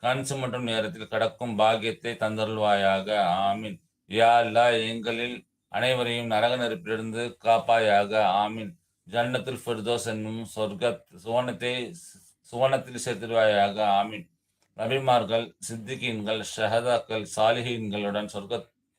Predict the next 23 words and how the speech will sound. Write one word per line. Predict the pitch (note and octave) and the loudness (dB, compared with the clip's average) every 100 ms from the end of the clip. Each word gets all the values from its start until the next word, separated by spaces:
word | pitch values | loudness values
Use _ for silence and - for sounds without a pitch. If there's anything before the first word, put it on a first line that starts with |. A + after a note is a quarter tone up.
| _ _ _ _ _ _ _ - | _ _ _ _ _ _ _ -8
சொர்க்கத்தில் | B2+ A#2+ C3+ C3+ - C3+ C3+ C#3+ - _ _ - | -4 -2 -2 -2 -4 -4 -4 -4 -12 _ _ -6
என்றென்றும் | C3 C#3+ C#3 B2+ C3+ C3+ B2 | -4 0 0 0 -2 -2 -2
எப்பொழுதும் | A#2 B2+ C3 C3 B2+ | -4 -2 -2 -2 -4
இன்புற்றிருக்க | B2+ C3+ G#2+ A2+ G#2 B2 A2 | -2 -2 -2 -10 -4 -2 4
பாக்கியத்தை | A2+ A2+ A2+ F#2 G#2 | 4 4 -2 -8 -6
தந்திடுவாயாக. | A#2 A#2 A#2 A2+ A2 G#2+ G#2 G#2 G#2 G2+ | -4 -4 -4 2 4 4 4 2 0 0
ஆமீன். | A2 G#2+ G2 | -2 -8 -4
யா | G#2+ A2+ | 2 4
அல்லாஹ், | A2+ A2 A2+ A2 - _ _ _ _ _ _ _ _ _ _ _ _ _ _ _ G#2+ | 4 2 0 0 -6 _ _ _ _ _ _ _ _ _ _ _ _ _ _ _ 0
நபி | D3 C#3+ C3+ | 2 4 2
முகமது | A#2+ B2+ C3+ B2 | 0 2 0 0
ஸல்லல்லாஹு | A#2 A#2+ B2 A#2+ | -2 -2 2 4
அலைஹி | A2+ A#2 A2+ | 4 0 -4
வஸல்லம் | A#2 A#2+ A#2 - | -6 -6 -6 -2
அவர்கள் | G#2+ A2+ A#2 A2+ A2+ A2+ A2 F#2 _ _ - | 0 2 0 -2 -6 -6 -10 -14 _ _ -8
உன்னிடம் | A#2 A#2 C3 C3 | -4 -2 -2 0
கேட்ட | B2 G#2 A2+ | -2 0 0
அனைத்து | A#2+ G#2 B2 | 0 -6 -8
நன்மையான | A2 A#2 A#2 | -4 0 0
விஷயங்களையும் | A2+ A2+ A2+ A#2 A2+ | 0 -6 -8 -6 -4
எங்களுக்கும் | A#2 A2 B2 A#2 | -4 -4 -8 -6
தந்தருள்வாயாக. | A2 G#2+ A2 G#2+ G#2 G2+ G2 F#2+ G#2 F#2 F#2+ | -4 -4 -2 0 2 4 2 2 0 2 2
ஆமீன். | G#2 G#2+ G2+ | 0 -2 -10